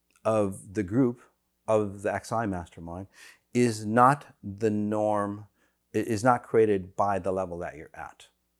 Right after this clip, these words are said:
Okay, say that humans are a level zero consciousness, right? And we're just throwing out numbers. Humans are a level zero consciousness,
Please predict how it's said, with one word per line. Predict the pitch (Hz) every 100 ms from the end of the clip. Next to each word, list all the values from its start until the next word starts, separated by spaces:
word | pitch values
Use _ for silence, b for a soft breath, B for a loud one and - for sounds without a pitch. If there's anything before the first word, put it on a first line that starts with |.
| _
Okay, | 151
say | 170 - 156
that | 139 117 b b _
humans | - 143 135
are | 123 117
a | 107
level | 107 110 104
zero | 101 107 107 104
consciousness, | - 104 - 120 - 175 - _ _ _ _ _ _
right? | 50 175 b b b b
And | 117
we're | 127
just | 135 -
throwing | 147 131
out | 107 95
numbers. | 87 87 113 - b b -
Humans | 165 165
are | 147 135
a | 117
level | 120 120 113
zero | 101 113 101
consciousness, | - 123 - 101 95 92 -